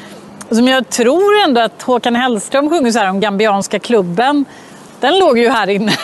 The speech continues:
<laughs> Så att det här var det ju också lite så här svartklubbsverksamhet av olika slag och så. Det är väl fantastiskt att det är ett bad igen,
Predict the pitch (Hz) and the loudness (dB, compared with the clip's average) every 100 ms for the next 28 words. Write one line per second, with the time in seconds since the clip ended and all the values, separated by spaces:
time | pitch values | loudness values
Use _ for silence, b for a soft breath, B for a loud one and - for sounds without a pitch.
0 | - 240 - B B 311 - 269 220 311 | -4 -6 -6 B B -14 -2 -2 0 0
1 | 254 320 339 330 294 240 277 285 - 220 | 0 0 0 0 0 2 2 0 0 -2
2 | 208 208 190 214 185 180 - 240 - - | -2 -4 -4 -2 -2 -4 -4 -6 -6 -4
3 | 220 170 202 196 - 190 175 214 220 220 | -4 -2 -2 -2 -4 -6 -4 -2 0 -2
4 | 208 214 208 185 190 190 - 190 190 196 | -2 -2 -2 -2 -4 -6 -4 -2 -2 -2
5 | 214 214 170 - B B - 240 330 294 | -4 -2 -4 -6 B B -2 2 2 2
6 | 370 339 277 - 262 262 247 240 - 170 | 0 0 -2 -2 -2 -2 0 -2 -2 -4
7 | 165 233 359 370 262 180 | 0 2 2 0 0 -2